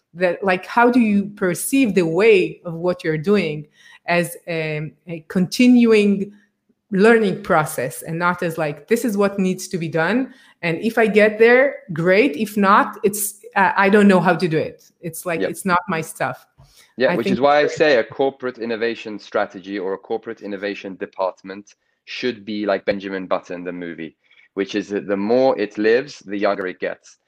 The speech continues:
Speaker 2: in the sense that the more it goes on and, uh, attempts to delve into these innovation projects, the more it's learning and the more it's improving as an entity beyond every project. So it's getting younger,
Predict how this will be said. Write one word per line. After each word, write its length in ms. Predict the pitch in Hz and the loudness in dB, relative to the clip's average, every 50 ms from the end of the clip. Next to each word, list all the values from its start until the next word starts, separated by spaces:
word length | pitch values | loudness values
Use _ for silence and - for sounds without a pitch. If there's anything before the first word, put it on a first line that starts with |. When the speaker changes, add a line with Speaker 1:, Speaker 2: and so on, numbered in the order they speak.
| _ _ _ _ _ | _ _ _ _ _
Speaker 2:
in 140 | 101 101 98 | -12 -12 -10
the 60 | 95 | -10
sense 340 | - - 107 101 98 95 - | -8 -8 -8 -8 -8 -10 -8
that 260 | - 101 98 95 _ _ _ _ _ _ | -6 -6 -6 -6 _ _ _ _ _ _
the 80 | 104 101 | -8 -8
more 340 | 101 107 110 117 120 120 - | -6 -6 -4 -2 -2 -2 -4
it 160 | 107 107 - | -6 -10 -6
goes 260 | - 110 104 104 92 110 | -4 -4 -4 -4 -4 -4
on 180 | 104 104 98 | -4 -4 -4
and, 160 | 90 92 92 | -6 -10 -12
uh, 200 | - - - 90 76 - - - | -14 -12 -10 -12 -12 -12 -12 -14
attempts 540 | - - - 123 113 101 - - - - | -16 -10 -6 -6 -6 -6 -6 -12 -20 -20
to 340 | _ - 101 95 92 90 85 - _ _ _ _ _ - | _ -12 -10 -10 -8 -10 -12 -14 _ _ _ _ _ 0
delve 240 | 110 101 101 101 | 0 0 0 0
into 260 | 120 117 110 - - 98 | -4 -8 -8 -10 -10 -10
these 180 | 98 98 92 | -10 -8 -8
innovation 460 | 98 98 98 95 98 95 - - 98 | -8 -8 -6 -4 -4 -6 -6 -10 -14
projects, 580 | - - - 139 139 117 101 92 95 - _ _ | -14 -6 -6 -6 -4 -4 -4 -6 -6 -8 _ _
the 100 | - 101 | -10 -8
more 200 | 101 107 107 104 | -8 -6 -6 -6
it's 180 | 98 - - - | -8 -8 -10 -8
learning 540 | 110 117 131 139 123 95 90 92 113 127 - _ _ _ _ _ _ _ _ - | -4 -2 -2 -2 -4 -4 -8 -10 -12 -16 -18 _ _ _ _ _ _ _ _ -10
and 160 | 101 95 98 | -8 -8 -6
the 40 | 101 | -4
more 140 | 101 101 | -4 -4
it's 140 | 98 - - | -4 -4 -6
improving 760 | 101 98 - - - 139 139 135 113 98 98 95 95 95 - - _ | -10 -12 -12 -8 -6 -4 -4 -4 -4 -4 -6 -6 -6 -8 -12 -8 _
as 220 | 107 113 107 95 | -2 -2 0 0
an 220 | 104 101 98 95 - - | 0 0 0 -2 -2 -4
entity 680 | 101 120 123 113 - 98 - - 95 95 104 127 - _ _ _ _ _ _ _ _ _ _ _ | -6 -6 -6 -8 -10 -14 -12 -10 -10 -10 -10 -12 -14 _ _ _ _ _ _ _ _ _ _ _
beyond 360 | 98 110 107 107 104 104 101 101 | -8 -4 -2 0 0 0 0 -2
every 220 | 98 90 95 92 | -4 -4 -4 -8
project. 460 | - - 104 95 90 - 85 - - | -8 -6 -4 -4 -4 -4 -8 -10 -6
So 100 | - 101 | -6 -6
it's 140 | 98 98 - | -6 -4 -2
getting 260 | 123 117 117 117 113 | -2 0 0 -2 -4
younger, 460 | 110 107 117 113 113 110 104 92 90 | -4 0 0 0 0 0 -2 -4 -6